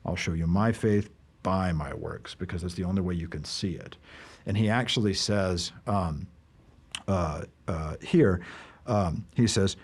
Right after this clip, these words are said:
verse, chapter two, verse twenty-six, "As the body apart from the spirit is dead, so also faith apart from works is dead."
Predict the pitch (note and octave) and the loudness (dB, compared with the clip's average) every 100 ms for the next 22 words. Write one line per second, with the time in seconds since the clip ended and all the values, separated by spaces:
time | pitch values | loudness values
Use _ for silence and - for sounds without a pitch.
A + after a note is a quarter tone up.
0 | - - - - B2+ G#2 - - - - | -20 -20 -20 -6 0 0 0 -10 -20 -8
1 | D3+ A#2+ G#2+ - B2+ F#2+ F#2 - G2+ F2 | 2 2 2 2 4 4 0 0 0 2
2 | A#2 G2+ - A2 G2+ G#2 F2 G#2+ G#2+ C#3 | 2 0 0 -2 0 0 0 2 4 6
3 | C#3 A2+ A2+ G2+ - F2+ - - - C#3 | 4 4 0 -2 0 0 0 -2 2 4
4 | A2 F2 E2 E2+ A2+ G#2 D#2 D#2 - - | 4 2 -6 -2 0 2 0 -6 -12 -20
5 | - - - C#3+ B2+ G#2+ A2+ - F#2+ - | -20 -8 2 4 6 6 4 4 0 0
6 | - A#2 F2+ - - F2+ - F2 F2+ A2 | 2 4 4 -2 -2 -2 -2 0 2 2
7 | - D#2 D#2+ D#2 D2 - | 0 -6 -6 -6 -8 -10